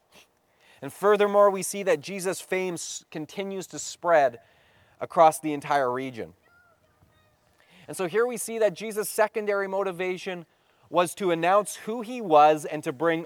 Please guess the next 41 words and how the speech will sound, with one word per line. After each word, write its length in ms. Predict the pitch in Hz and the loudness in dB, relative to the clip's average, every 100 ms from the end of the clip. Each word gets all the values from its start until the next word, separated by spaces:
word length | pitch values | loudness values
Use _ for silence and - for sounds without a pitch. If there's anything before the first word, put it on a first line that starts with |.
| - | 0
honor 400 | 151 180 208 214 | 2 4 2 0
and 220 | 165 139 | -2 -4
glory 500 | 135 151 175 180 180 | 0 4 4 2 0
and 140 | 147 - | -4 -4
praise 640 | - 156 160 160 151 - _ _ - | -2 0 2 -2 -4 -14 _ _ -6
to 120 | 156 | -2
his 200 | 151 - | -2 -2
Father. 520 | - 117 113 98 78 _ _ _ _ _ _ _ _ _ _ _ 156 | 0 4 4 0 -8 _ _ _ _ _ _ _ _ _ _ _ -10
And 80 | |
you 80 | 190 | -6
see, 160 | 202 226 | -4 0
the 120 | 202 | 0
purpose 500 | - 220 269 285 - | 2 0 2 0 -2
of 160 | 214 175 | -2 0
our 240 | 165 226 214 | 4 6 6
lives 560 | 156 156 165 160 - _ _ _ _ | 6 6 4 -2 -14 _ _ _ _
is 260 | 185 190 151 - | 0 0 -2 -8
likewise 720 | 156 208 254 175 170 170 165 | 4 4 4 4 4 4 0
to 100 | 180 | -8
bring 240 | 160 175 - 151 | -4 -4 -4 2
honor 440 | 170 202 214 214 | 4 4 2 -2
and 240 | 139 139 | -4 -10
glory 520 | 123 143 180 202 196 170 | -4 0 2 4 2 -2
and 140 | 143 | -6
praise 460 | - 165 170 160 - | -4 -2 -2 -4 -8
to 160 | 170 151 | -12 -2
our 260 | 160 190 | 2 2
Heavenly 420 | 170 147 127 117 110 | 0 -4 -4 -8 -8
Father. 460 | 101 95 85 85 _ _ _ _ _ _ - - | -4 -4 -4 -12 _ _ _ _ _ _ -20 -8
It's 180 | 170 196 | -6 2
not 240 | 247 254 | 4 4
to 100 | 247 | 0
establish 600 | 214 - 196 196 202 190 | 0 2 4 4 2 0
our 220 | 185 175 156 | 2 2 2
own 300 | 185 214 180 | 0 0 0
name, 280 | 160 175 | -2 -2
but 200 | 170 170 - | -8 -10 -10
to 140 | 180 | -10
establish 640 | 156 - 180 185 190 - | -6 0 2 2 0 -6
and 120 | 175 156 | -8 -4
glorify 580 | 160 160 156 160 147 | 0 0 2 2 2